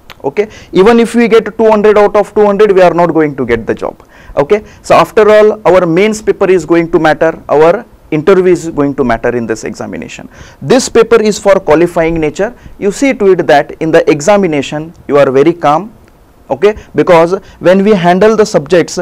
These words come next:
like maths, reasoning or English comprehension, our mind should be cool. And when our mind is cool,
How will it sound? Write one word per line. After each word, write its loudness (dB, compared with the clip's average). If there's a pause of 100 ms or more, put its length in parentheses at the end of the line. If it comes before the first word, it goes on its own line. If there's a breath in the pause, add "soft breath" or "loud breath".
(240 loud breath)
like 0
maths, 0
reasoning -4
or 0
English -2
comprehension, -4 (180 soft breath)
our 2
mind -2
should -8
be -6
cool. -12 (560 loud breath)
And 2 (220)
when 2
our 2
mind -2
is -4
cool, -2